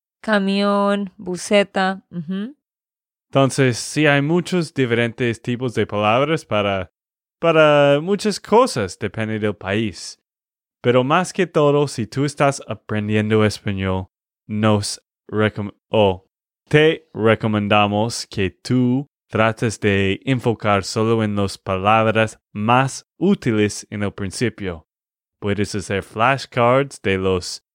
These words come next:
Speaker 2: quinientos o mil palabras más usados.
Speaker 1: Ujú. Claro, y yo también recomiendo que escojas un país y te enfoques en ese país, porque realmente cada país va a tener su propio slang,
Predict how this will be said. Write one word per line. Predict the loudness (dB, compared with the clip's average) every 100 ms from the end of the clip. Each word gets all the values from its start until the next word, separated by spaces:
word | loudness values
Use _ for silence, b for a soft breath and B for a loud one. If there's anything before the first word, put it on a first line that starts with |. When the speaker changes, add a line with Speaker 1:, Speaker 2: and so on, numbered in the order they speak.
| _
Speaker 2:
quinientos | -4 0 2 0 0 -2 -2 -4
o | -4
mil | 0 2 2 0 -6 -14 _
palabras | -4 2 2 2 0 -2 -6
más | -6 -2 0 -2 -8 -12
usados. | -10 -2 2 2 0 -6 -16 -18 _ _ _ _ -8
Speaker 1:
Ujú. | -4 -2 -4 -6 -10 _ _ _ _
Claro, | -2 0 2 0
y | -2
yo | -2
también | -2 -2 0 0
recomiendo | -2 -4 -2 -2 -2 -4
que | -2
escojas | -4 -2 0 0 0 -4
un | -6 -4
país | 0 2 2 0 -6 -12 _ _ _ _ _
y | -2
te | 0 0
enfoques | 0 0 -2 0 -2
en | 0 -2
ese | 0 -2
país, | -2 0 0 -2 -4
porque | -4 -2 -2 0
realmente | 0 -2 -2 -2 -4
cada | 0 2 2
país | 2 0 0
va | 0
a | 0
tener | 0 -2 -4
su | -8
propio | -4 -2 -2 -2 -2 -2 -6
slang, | -8 -2 0 0 -2